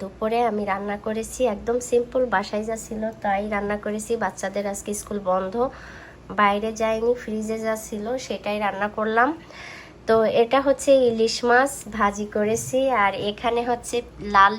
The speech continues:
পেঁয়াজ ভেজে তারপরে কিন্তু এই যে আলু ভর্তা করেছি, আর এটা হচ্ছে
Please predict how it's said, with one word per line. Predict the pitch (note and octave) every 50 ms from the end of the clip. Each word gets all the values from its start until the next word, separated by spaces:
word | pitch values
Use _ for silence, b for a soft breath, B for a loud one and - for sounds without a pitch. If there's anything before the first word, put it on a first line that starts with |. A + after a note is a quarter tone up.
| A3 -
পেঁয়াজ | - A#3 A#3 A#3 A#3 A#3 A3+ G#3+ F#3+
ভেজে | F#3+ A3 G3+ F#3+ G3+ G#3+ A#3 B3+ B3+ -
তারপরে | G3+ F#3+ - - G#3 G#3 G#3 -
কিন্তু | G#3+ G#3 G#3 G3+ - G3
এই | G3 G3
যে | G#3 F#3 F#3
আলু | F#3 G3 F#3+ G#3+
ভর্তা | G#3 G#3+ - A#3 A3 G#3+
করেছি, | G#3+ G#3+ A3 A3+ A3 - B3+ B3+ A3+
আর | G3+ F#3 F#3+
এটা | F#3+ - G#3+ G#3+ A3+
হচ্ছে | A3 A3 G#3 - - -